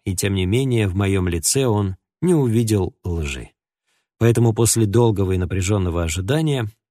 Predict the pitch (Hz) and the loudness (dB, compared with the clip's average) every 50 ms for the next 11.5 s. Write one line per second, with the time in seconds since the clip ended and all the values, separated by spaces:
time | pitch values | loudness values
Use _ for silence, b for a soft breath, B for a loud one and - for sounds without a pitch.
0 | _ - 180 185 160 - 117 98 92 92 101 113 113 - - 90 82 73 71 - | _ -8 -6 -4 -2 -2 -2 -2 -2 0 0 0 0 0 -2 -4 -4 -4 -6 -8
1 | - 82 - 90 85 90 82 76 - - 73 76 73 73 73 82 107 147 151 135 | -10 -8 -6 -4 -4 -4 -4 -4 -4 -6 -6 -6 -6 -6 -6 -6 -4 -4 -4 -2
2 | 120 113 107 - - - - 80 - _ _ _ _ _ - 135 147 73 - - | -2 -2 -2 -2 -4 -6 -10 -12 -14 _ _ _ _ _ -6 -6 -4 -4 -4 -4
3 | 110 107 92 95 87 85 82 95 117 117 98 92 92 92 90 - - 73 71 - | -4 -4 -2 -2 -2 -2 -2 -2 0 0 0 0 0 -2 -2 -2 -2 -2 -2 -2
4 | - - - - _ _ _ _ _ _ _ _ _ _ _ _ _ _ _ _ | -2 -2 -4 -8 _ _ _ _ _ _ _ _ _ _ _ _ _ _ _ _
5 | _ _ _ _ _ _ - 113 123 117 - - 165 156 147 139 127 120 123 117 | _ _ _ _ _ _ -2 -2 0 0 2 2 2 2 2 2 2 2 2 2
6 | - - - 170 202 208 - - 156 127 113 104 95 87 80 - _ _ - 117 | 2 0 0 -2 -2 -2 0 0 2 2 2 2 2 0 -2 -4 _ _ -2 0
7 | 107 104 101 92 90 - _ - 90 87 80 80 92 85 _ _ - 87 78 71 | 2 2 2 0 -2 -6 _ -6 -4 -4 -4 -4 -6 -6 _ _ -6 -4 -2 -2
8 | 67 64 64 55 - - _ _ _ _ _ _ _ _ _ _ - - 95 117 | -2 -4 -6 -8 -10 -12 _ _ _ _ _ _ _ _ _ _ -6 -4 -2 -2
9 | 139 - 170 160 160 151 - 160 151 143 143 156 156 147 135 143 135 117 98 101 | -2 -2 -4 -4 -2 -4 -2 -2 -2 -2 -2 -2 -2 0 0 0 0 0 0 0
10 | 104 120 135 143 123 - - _ - 107 104 101 104 101 92 90 92 90 85 - | 0 0 0 -2 -4 -6 -10 _ -2 -2 0 0 0 -2 -2 -4 -4 -4 -4 -6
11 | - 92 87 82 85 - - - - | -8 -8 -8 -10 -10 -10 -10 -10 -12